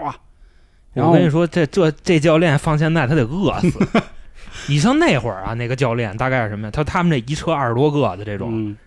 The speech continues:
Speaker 2: 基本上啊，你要是想好好练，或者说人教练人一点，让你们一人一圈儿，
Speaker 1: 嗯。
Speaker 2: 或，再或者说那种操蛋点儿呢，基本上刚一上来，你往那儿一坐，他看你一眼，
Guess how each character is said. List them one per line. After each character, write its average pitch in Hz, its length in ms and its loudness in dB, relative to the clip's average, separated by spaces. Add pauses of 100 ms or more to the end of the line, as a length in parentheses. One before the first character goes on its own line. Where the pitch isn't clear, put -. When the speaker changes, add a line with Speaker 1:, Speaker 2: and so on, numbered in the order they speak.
(120)
Speaker 2:
基 233 200 2
本 123 260 -2
上 104 160 -8
啊， 101 100 -8
你 104 180 -8
要 160 140 2
是 147 80 2
想 120 220 -2
好 104 160 -8
好 139 140 0
练， 127 320 0
或 143 200 0
者 107 120 -2
说 143 260 2 (240)
人 131 160 -2
教 156 140 4
练 139 180 2
人 110 160 -4
一 139 80 0
点， 107 180 -2
让 131 160 -2
你 107 80 -6
们 90 80 -10
一 107 60 -6
人 143 160 0
一 127 80 -2
圈 131 180 -2
儿， 127 140 -2 (140)
Speaker 1:
嗯。 110 340 -6
Speaker 2:
或， 185 100 -10
再 208 200 2
或 175 200 4
者 120 60 2
说 165 120 2
那 180 100 2
种 110 100 -2
操 151 240 0
蛋 151 160 0
点 110 120 -6
儿 92 120 -14
呢， 107 140 -8
基 220 180 -2
本 151 100 0
上 110 80 -4
刚 170 180 0
一 202 40 4
上 175 240 -2
来， 107 60 -6
你 123 100 0
往 180 100 2
那 101 80 -2
儿 110 80 0
一 147 40 4
坐， 180 340 0
他 180 60 -2
看 175 300 0
你 113 120 -4
一 - 20 -4
眼， 98 120 -8